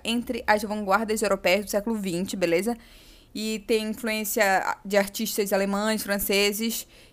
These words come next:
e eles utilizam muito em suas obras instinto, é, e emoções humanas. E ele, ao contrário da estética impressionistas, os expressionistas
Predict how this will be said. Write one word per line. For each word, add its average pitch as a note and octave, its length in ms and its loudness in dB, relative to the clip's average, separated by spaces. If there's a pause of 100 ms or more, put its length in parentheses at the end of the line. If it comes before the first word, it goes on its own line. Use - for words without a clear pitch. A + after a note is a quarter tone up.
(100)
e G#3+ 60 2
eles A3 540 0 (320)
utilizam A#3 420 2
muito A#3+ 280 0
em D4+ 60 -2
suas G3 400 2
obras G3 520 2
instinto, C#4 840 -2 (640)
é, A3+ 300 6
e A#3 140 2
emoções A#3 340 0
humanas. A3+ 540 0 (440)
E A3 140 2
ele, A3+ 320 8
ao A3 180 10
contrário B3 580 4
da A3 260 6
estética G3 800 2 (260)
impressionistas, G#3 1500 2 (540)
os G#3 460 4 (160)
expressionistas G#3+ 1400 8